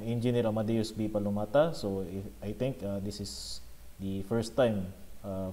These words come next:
for you to, uh, witness, no, nga moagi ta og pre-recorded, no. So, this will be the first entry for the school year.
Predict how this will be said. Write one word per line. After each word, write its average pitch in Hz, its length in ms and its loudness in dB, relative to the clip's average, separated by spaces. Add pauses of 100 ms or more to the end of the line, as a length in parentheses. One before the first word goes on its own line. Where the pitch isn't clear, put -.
for 113 160 2
you 120 320 4
to, 101 480 2 (560)
uh, 90 160 -6
witness, 123 560 0
no, 135 240 -2 (320)
nga 95 480 -2 (640)
moagi 107 400 2
ta 110 80 4
og 104 240 0
pre-recorded, 110 720 2
no. 110 160 -2
So, 95 160 -4
this 95 160 -4
will 107 160 -2
be 104 320 0
the 98 320 -2
first - 320 0
entry 120 480 0 (480)
for 110 400 6 (320)
the 104 160 0
school 131 320 4
year. 123 400 8